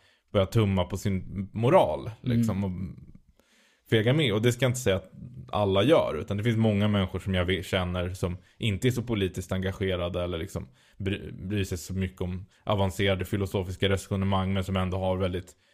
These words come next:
Speaker 1: grundläggande principer, att den här
Speaker 2: Mm.
Speaker 1: gränsen korsar man inte, till
Speaker 2: Mm.
Speaker 1: exempel. Ja, men det är ju just de, de som jag inte respekterar. Jag är ju inte, jag är aldrig rädd för att möta dem öga mot öga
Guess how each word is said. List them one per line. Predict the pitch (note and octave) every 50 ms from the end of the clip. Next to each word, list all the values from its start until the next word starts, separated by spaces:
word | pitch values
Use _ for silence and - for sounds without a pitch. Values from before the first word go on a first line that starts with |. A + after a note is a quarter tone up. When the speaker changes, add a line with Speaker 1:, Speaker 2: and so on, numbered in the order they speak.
| _ _ _
Speaker 1:
grundläggande | A#2 A#2 A#2+ G#2+ G2 G2 G2+ F#2+ F#2+ G2 F#2+ F#2+
principer, | F2+ - G2+ G2+ G2+ E3 F3 C#3 - - - D#2
att | C#2+ -
den | - F#2+ A#2
här | A2+ A2+
Speaker 2:
Mm. | A2 G2 G#2
Speaker 1:
gränsen | G2 G2 F#2+ - F#2+ F#2 F#2+
korsar | - - G#2+ F#2 - - -
man | B1 B1+ C#2
inte, | C#2 C2 - -
till | - - -
Speaker 2:
Mm. | A#2+
Speaker 1:
exempel. | A#2 A#2+ C3 C3 B2+ - - - - - - - - - - - - - _ _
Ja, | - F2 F2 D#2 E2 E2+ C#2+
men | G#2+ A2
det | A2 A2+
är |
ju | A#2 A#2
just | A2 G2+ - -
de, | A2+ G#2+ G2+ G2 F#2+ F#2 G2 B2 C3+ - _ _ -
de | B2+ C3 C3 B2
som | B2+ A#2 A2+
jag | A2+ A#2
inte | A2+ A2 - - C3+
respekterar. | C3 B2+ B2+ - G#2 - - G2+ G2 F#2+ F#2+ G2 F#2+ F#2 - - _ _ _ _ _ _ _ _ _
Jag | - B2 B2
är | B2
ju | A2+
inte, | A#2 - - B2+
jag | C3 -
är | -
aldrig | B2+ B2 A2+ A2 C3+ C3+ A#2+ A2
rädd | G#2+ G#2+ G2+ F#2+
för | - A#2
att | G#2 G#2
möta | G#2+ G#2 F#2+ - - G2+
dem | G2 G2
öga | G2+ G2 F#2+ F#2 F#2 F#2
mot | F#2+ F2+ -
öga | G#2+ G#2 G#2 F#2 G2 A2 A2+ - -